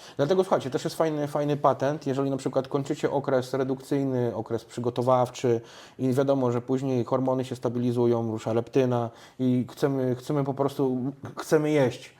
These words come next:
to takie na przykład kartofle są bardzo fajnym wyborem, jeżeli chodzi o uzyskanie większego stopnia sytości, bo organizm, większe i głowa potrze-, potrzebowała sytości,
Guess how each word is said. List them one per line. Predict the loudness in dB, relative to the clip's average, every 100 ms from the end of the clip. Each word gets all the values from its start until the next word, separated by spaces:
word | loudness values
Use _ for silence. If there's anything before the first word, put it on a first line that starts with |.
| -20 -20 -20 -20 _
to | 4 6 6 4 0 -6
takie | -4 -2
na | 0
przykład | 0 0 2
kartofle | 0 2 0 2 0 0 -4
są | -4 2
bardzo | 4 4 2
fajnym | 0 0 0 0
wyborem, | 2 4 4 2
jeżeli | 0 0 -2
chodzi | 0 0 0
o |
uzyskanie | 0 0 0 0 0 0
większego | -2 -2 -2 -2
stopnia | -2 -4 -4
sytości, | 0 0 0 -4 -14 -16 -16 0
bo | 4
organizm, | 4 4 2 0 -4
większe | -4 -2 -2
i | -2
głowa | 4 4 6 2
potrze-, | 0 -2 -4
potrzebowała | -4 -2 0 2 2 2
sytości, | -2 -2 0 0 -2 -2 -2